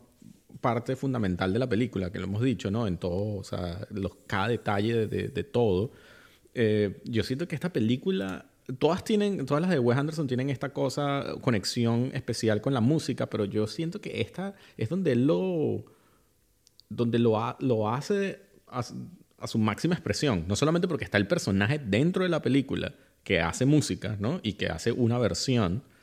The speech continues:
de, de las, como dices, de la música de David Bowie, sino que esta película tiene muchos momentos que para mí están íntimamente ligados con, con, con la música que,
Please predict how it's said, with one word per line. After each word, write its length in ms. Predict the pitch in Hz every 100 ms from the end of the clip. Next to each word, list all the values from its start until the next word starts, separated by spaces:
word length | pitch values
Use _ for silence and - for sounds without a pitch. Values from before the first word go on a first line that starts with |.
| _ _
de, 340 | - 87 82 78
de 160 | 85
las, 160 | 85 - _ - -
como 160 | 90
dices, 180 | 101 92
de 60 | 87
la 100 | 90
música 360 | 90 85 107
de 60 | 131
David 220 | 92 113
Bowie, 320 | 139 127 107 147 - - -
sino 260 | 120 107
que 320 | - 180 - - _ _ _ _ -
esta 220 | 120 160
película 340 | 190 123 147 156
tiene 200 | 139 156
muchos 320 | 165 170 180
momentos 440 | 139 117 117 165
que 100 | -
para 260 | 156 123 101
mí 440 | 98 139 214 - _ _ _ -
están 520 | 123 - 123 123 131 -
íntimamente 600 | 170 180 202 185 127 120
ligados 320 | 170 113 113 123
con, 300 | 165 135 -
con, 260 | - 110
con 320 | - 107 95 95
la 80 |
música 460 | 95 117 113 147 147
que, 340 | 131 98 90